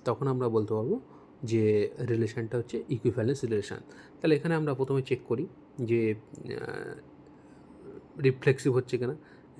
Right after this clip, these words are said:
রিফ্লেক্সিভ হতে গেলে আমাদের কি হতে হবে? কিন্তু আমাদের ওই ডাবল পেয়ারগুলো থাকতে হবে, মানে আর সেট, আর রিলেশনটা যেহেতু এ সেটের উপর ডিপেন্ড করছে,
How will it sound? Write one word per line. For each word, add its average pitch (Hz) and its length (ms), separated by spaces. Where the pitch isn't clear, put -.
রিফ্লেক্সিভ 160 600
হতে 123 200
গেলে 107 220
আমাদের 123 340
কি 156 60
হতে 147 240
হবে? 151 220
কিন্তু 120 640
আমাদের 113 400
ওই 110 320
ডাবল 143 380
পেয়ারগুলো 117 420
থাকতে 104 340
হবে, 101 100
মানে 117 280
আর 123 240
সেট, 143 240
আর 123 300
রিলেশনটা 143 420
যেহেতু 151 280
এ 139 140
সেটের 165 280
উপর 156 160
ডিপেন্ড 135 340
করছে, 107 360